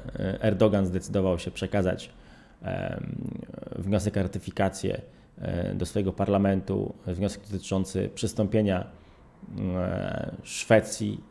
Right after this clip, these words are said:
do Paktu Północnoatlantyckiego. Innymi słowy, na dzień dzisiejszy można powiedzieć, że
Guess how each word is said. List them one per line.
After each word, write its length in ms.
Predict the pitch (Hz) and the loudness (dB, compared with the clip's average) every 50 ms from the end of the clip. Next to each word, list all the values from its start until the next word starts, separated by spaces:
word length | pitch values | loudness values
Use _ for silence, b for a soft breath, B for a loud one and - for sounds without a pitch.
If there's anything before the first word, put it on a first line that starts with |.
| - | -4
do 500 | - 92 87 87 101 95 92 92 - - - | -4 -2 2 4 6 6 6 4 2 0 -2
Paktu 260 | - 95 - - - | -2 -2 -2 -4 -8
Północnoatlantyckiego. 1040 | - - 104 101 85 - 92 90 95 98 92 104 101 101 - 92 92 101 120 143 143 | -4 -2 -2 -2 0 -2 -2 -2 -2 -2 -4 -4 -4 0 0 2 4 4 2 2 2
Innymi 320 | 123 117 113 107 104 101 | 2 2 2 2 2 2
słowy, 460 | 98 - 110 107 101 101 104 107 107 B B B B B B B B B B - - | 2 2 2 2 4 4 2 0 0 B B B B B B B B B B -10 -4
na 280 | 98 101 98 98 98 | 0 2 4 4 6
dzień 220 | 92 101 101 101 92 | 6 6 4 4 2
dzisiejszy 720 | 95 90 - 104 101 98 95 - - 101 95 95 - - - - - - - | 0 0 0 0 0 0 0 -2 -2 0 0 0 -2 -4 -8 -14 -18 -4 -2
można 240 | 107 101 98 107 - | 0 2 2 2 2
powiedzieć, 540 | - 98 92 92 92 90 98 98 92 90 | 2 2 2 2 2 2 0 0 0 -2
że 560 | 90 87 87 90 92 92 92 92 92 - - | -4 -4 -2 2 4 4 4 4 2 0 -4